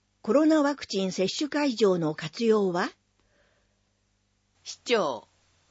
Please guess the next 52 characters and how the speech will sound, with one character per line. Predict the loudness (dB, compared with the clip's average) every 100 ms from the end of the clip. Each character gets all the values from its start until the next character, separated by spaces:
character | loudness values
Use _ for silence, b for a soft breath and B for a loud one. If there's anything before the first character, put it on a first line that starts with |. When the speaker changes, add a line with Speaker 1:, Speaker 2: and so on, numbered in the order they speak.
| _ _ _ _
Speaker 2:
接 | -6 -4 -4 -6
種 | -8
後 | -6 -4
の | -4 -6
経 | -6 -4 -2
過 | -2 -6
観 | -4 -4 -4
察 | -6 -6 -8
の | -8
時 | -8 0
間 | 0 0 -4
を | -10 -10 b b _
有 | -4 -2 0
意 | -2
義 | -2
な | -4
も | -4 -4
の | -4
と | -4 -6
す | -6
る | -10
た | -8 -10
め、 | -10 -12 _ _ _ _ _ _
接 | -4 -2 -2
種 | -6
会 | -2 0 0
場 | 0 -2 -2
で | -2
は | -2 -4 _ _ _ _ _
介 | 2 2
護 | 2 -2
予 | 0 0
防 | 2 0
の | 0 -4
相 | -2 -2 0
談 | 0 -2
や | -6 -8 -10 _ _ _ _
が | -2 0
ん | 0
検 | -2 -4 -4
診 | -8 -10 -8
の | -8 -6 -4
案 | -4 -2
内 | -2 -4 -6
等 | -4 -2 0
を | -2 -4 -6
行 | -6
う | -2 -2 -2
と | -6
と | -8 -8
も | -8
に、 | -10